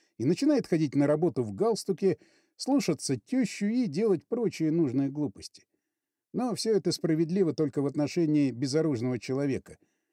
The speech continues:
А в рядах администрации тогда работали довольно решительные люди, многие из которых повоевали. Таким можно было приказывать только то, что ими одобрялось.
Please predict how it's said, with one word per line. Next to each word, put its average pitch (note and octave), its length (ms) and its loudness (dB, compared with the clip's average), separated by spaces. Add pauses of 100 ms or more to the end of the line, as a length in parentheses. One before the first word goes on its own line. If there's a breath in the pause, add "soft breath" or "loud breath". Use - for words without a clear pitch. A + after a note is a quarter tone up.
(300)
А G2 80 -4
в A2+ 40 0
рядах G3+ 300 2
администрации A3 800 0
тогда G3+ 340 0
работали G3+ 460 2
довольно G3 500 2
решительные F3 760 0
люди, E3+ 380 -4 (440)
многие F#3 440 0
из D#3+ 120 0
которых F3 480 0
повоевали. D#3+ 640 0 (420)
Таким C#4 300 2
можно A#3+ 300 2
было G#3+ 200 4
приказывать G3 640 2
только F#3+ 320 2
то, A#3+ 240 0
что E3 240 0
ими F#3+ 320 2
одобрялось. E3+ 720 0